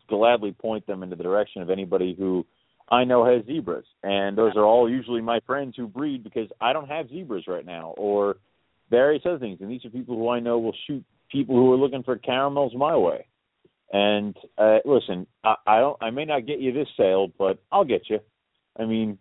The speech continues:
you, you'll come back, you'll come around. If you're really into Morelia like everybody else, at, at one point, uh, I'll produce an animal that you'll want. It may be a seven hundred dollar animal, it may be a fifty dollar animal. I don't care. You know, you'll,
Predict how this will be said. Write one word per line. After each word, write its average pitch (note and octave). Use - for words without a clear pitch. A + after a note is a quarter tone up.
you, D3+
you'll D#3+
come E3
back, A#2
you'll C3
come C3+
around. G#2+
If A2
you're C#3
really C3+
into A#2+
Morelia A2+
like G2
everybody G2+
else, G#2+
at, D3+
at D#3
one E3+
point, B2+
uh, A2
I'll A2+
produce A2
an G#2+
animal G#2
that G2
you'll G#2
want. G2+
It C3
may B2+
be A#2
a G2
seven A#2
hundred A#2+
dollar A#2+
animal, A#2+
it F#2+
may G2
be G2+
a F2+
fifty B2
dollar A#2
animal. A#2
I A2+
don't G2+
care. D#2+
You G2
know, F#2+
you'll, A2+